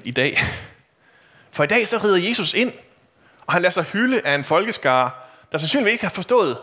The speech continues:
særlig meget af, hvad det er, han vil, eller hvem han er.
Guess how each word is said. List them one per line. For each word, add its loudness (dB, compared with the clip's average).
særlig 2
meget 4
af, 4
hvad 2
det 2
er, 4
han -2
vil, 0
eller 0
hvem 0
han -4
er. -2